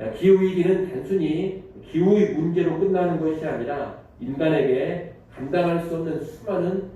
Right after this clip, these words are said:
재앙을 가져오는 것입니다. 이런 문제는 분명 타락한 인간의 죄로 인한 것입니다. 자연 환경을 하나님의 뜻을 따라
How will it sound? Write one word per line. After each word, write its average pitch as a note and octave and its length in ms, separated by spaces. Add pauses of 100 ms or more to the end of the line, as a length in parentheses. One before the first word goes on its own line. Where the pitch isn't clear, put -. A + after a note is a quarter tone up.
(220)
재앙을 - 680 (180)
가져오는 D#3+ 420
것입니다. B2 460 (1500)
이런 G3 220
문제는 F#3+ 320
분명 C#3+ 580 (380)
타락한 G3 480
인간의 D#3+ 720
죄로 F#3 280
인한 F3 240
것입니다. B2+ 500 (640)
자연 E3+ 500 (160)
환경을 F#3 800 (140)
하나님의 G#3+ 460
뜻을 F#3+ 160
따라 E3 560